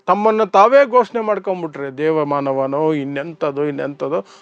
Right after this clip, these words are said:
ಕಾಲಿಗೆ ಬಿದ್ದು ಅವನನ್ನ ದೊಡ್ಡದಾಗಿ ಬಿಂಬಿಸ್ಬಿಡ್ತಾರೆ. ಅವನಿಗೆ ಅವನೇ ದೇವರಾಗ್ಬಿಡ್ತಾನೆ. ದೇವರಾದಾಗ ಈ ರೀತಿ ಯೋಚನೆ ಬರುತ್ತೆ. ದೇವ್ರ ಹತ್ರ ಟಿಕೆಟ್ ಕೇಳ್ತೀರಾ ನೀವು, ಟಿಕೆಟ್ ತಗೋಬೇಕಾ ಅಂತ, ಅಂಥ ಒಂದು ಪ್ರಕರಣ ಇದು.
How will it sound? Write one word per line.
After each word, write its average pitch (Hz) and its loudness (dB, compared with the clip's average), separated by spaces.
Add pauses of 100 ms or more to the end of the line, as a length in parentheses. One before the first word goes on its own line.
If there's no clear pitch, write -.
(120)
ಕಾಲಿಗೆ 175 4
ಬಿದ್ದು 143 -2
ಅವನನ್ನ 147 -4
ದೊಡ್ಡದಾಗಿ 190 -2
ಬಿಂಬಿಸ್ಬಿಡ್ತಾರೆ. 170 -2
ಅವನಿಗೆ 180 6
ಅವನೇ 254 6
ದೇವರಾಗ್ಬಿಡ್ತಾನೆ. 196 0 (1600)
ದೇವರಾದಾಗ 233 6
ಈ 196 -4
ರೀತಿ 175 -8
ಯೋಚನೆ 165 -8
ಬರುತ್ತೆ. 127 -14
ದೇವ್ರ 269 8
ಹತ್ರ 214 -2
ಟಿಕೆಟ್ 208 -12
ಕೇಳ್ತೀರಾ 139 -12
ನೀವು, 120 -20
ಟಿಕೆಟ್ - -6
ತಗೋಬೇಕಾ 117 -12
ಅಂತ, 113 -20 (880)
ಅಂಥ 156 0
ಒಂದು 131 2
ಪ್ರಕರಣ 131 -2
ಇದು. 123 -10